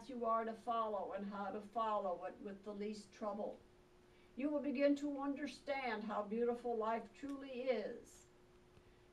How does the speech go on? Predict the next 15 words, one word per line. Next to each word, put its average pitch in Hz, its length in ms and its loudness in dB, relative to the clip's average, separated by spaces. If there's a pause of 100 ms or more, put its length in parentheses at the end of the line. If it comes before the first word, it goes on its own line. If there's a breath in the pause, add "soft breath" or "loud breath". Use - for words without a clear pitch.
(340 loud breath)
And 226 120 4
you 262 100 2
have 262 240 2
a 254 60 6
wonderful 247 460 0
saying 269 540 2
in 262 160 -4
your 254 160 0
world, 220 420 2
and 240 140 2
I 240 140 6
wish 269 360 -2
to 294 160 -4
expand 302 680 -2
it. - 140 -4